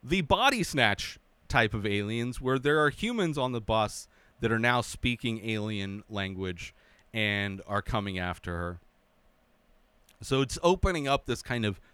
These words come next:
world that exists. The aliens are among us as humans.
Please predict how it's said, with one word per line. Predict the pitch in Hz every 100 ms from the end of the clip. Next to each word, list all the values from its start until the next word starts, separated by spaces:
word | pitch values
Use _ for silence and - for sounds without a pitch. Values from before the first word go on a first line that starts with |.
| -
world | 107 113 123 117 104 92
that | 101
exists. | 92 95 95 90
The | 107 -
aliens | 113 117 117 113
are | 104 104
among | 98 98 104
us | 98 92 - - _ _ - -
as | 110 107 -
humans. | - 113 101 92 87 -